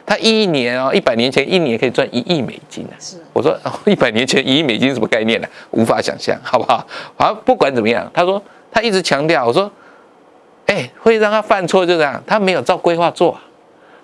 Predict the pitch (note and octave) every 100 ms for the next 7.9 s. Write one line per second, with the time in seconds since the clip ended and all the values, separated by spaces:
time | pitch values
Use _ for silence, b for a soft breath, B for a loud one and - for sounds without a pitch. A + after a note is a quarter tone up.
0 | - - G3 G#3+ B2 C3 - - - A#2+
1 | G3 F#3 F3+ F#3 F3+ F#3 D#3+ - - -
2 | F#3+ - C#3 A2 - G#3+ F#3 D3 D3+ C#3
3 | A2 A2+ - - - B B B - C#3
4 | C#3+ A2+ D#3 C#3+ B2+ C#3+ A#2+ C3 A#2+ -
5 | - - - - - B B B A#2 D3+
6 | D#3+ D#3 A#2+ A#2 A#2+ A#2+ - A#2+ B2 B2
7 | - G#3 F3+ B2 E3 - - A#2